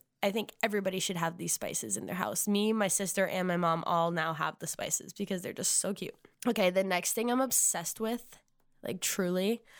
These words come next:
is the Refi eyebrow gel. So I've always been calling it Refi. Like, I was, I was saying it was Refi eye-,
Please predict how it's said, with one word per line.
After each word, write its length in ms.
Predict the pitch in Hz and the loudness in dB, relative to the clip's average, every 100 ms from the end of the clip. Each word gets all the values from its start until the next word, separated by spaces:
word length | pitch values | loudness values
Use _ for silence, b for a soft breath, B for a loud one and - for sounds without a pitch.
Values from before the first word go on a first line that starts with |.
| B B B B - | B B B B 0
is 440 | 208 190 185 180 - | 2 4 2 0 -2
the 160 | 208 208 | -2 0
Refi 760 | 208 208 - 196 185 175 175 - _ _ _ | 2 2 4 4 4 2 -2 -6 _ _ _
eyebrow 260 | 170 156 120 | -4 -2 -4
gel. 300 | - 71 190 | -2 -2 0
So 560 | - 233 226 220 214 - | 2 4 4 4 2 2
I've 260 | 185 226 | 2 2
always 220 | 311 339 - | 0 0 -2
been 220 | 294 254 | 0 0
calling 420 | - 214 202 202 | 2 2 2 2
it 260 | 175 170 - _ _ _ _ - | 0 -2 -6 _ _ _ _ -6
Refi. 760 | 165 156 185 202 208 220 233 233 - - | 0 0 2 2 2 2 0 -4 -10 -4
Like, 240 | 180 165 - | -2 0 -2
I 120 | 170 | -2
was, 180 | 175 - | -4 -6
I 120 | 175 165 | -2 0
was 100 | 165 | 0
saying 240 | 185 175 | 0 0
it 80 | 156 | 0
was 160 | 165 160 | -2 -2
Refi 680 | 160 160 160 185 175 180 - | 0 2 0 2 2 0 0
eye-, 120 | 185 | -2